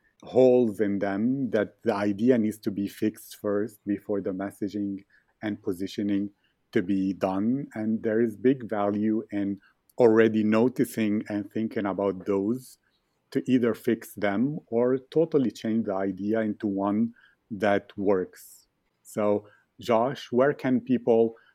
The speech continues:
find more about you? I know that you teach art and you are a really, really enamored person when it comes to aesthetics and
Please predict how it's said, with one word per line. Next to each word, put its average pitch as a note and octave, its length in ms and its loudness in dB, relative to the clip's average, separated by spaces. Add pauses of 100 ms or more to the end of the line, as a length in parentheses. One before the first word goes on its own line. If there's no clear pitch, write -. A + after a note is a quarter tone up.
(120)
find A2 400 -2
more G#2+ 280 0
about G#2+ 440 0
you? A2 220 2
I G2+ 140 0
know G2+ 320 -2
that G2+ 220 -2 (440)
you A2 160 0
teach A#2 420 -2
art G#2+ 520 2
and G2+ 260 -4
you G#2+ 280 -2
are G#2 260 0
a G2+ 100 -4
really, A2+ 400 0
really G#2+ 440 -2 (480)
enamored A2+ 800 2 (420)
person G#2+ 520 -2
when G2+ 160 -2
it A2 140 -4 (420)
comes G2+ 360 -6
to G#2+ 140 -2
aesthetics G2+ 920 -4
and F#2+ 260 -6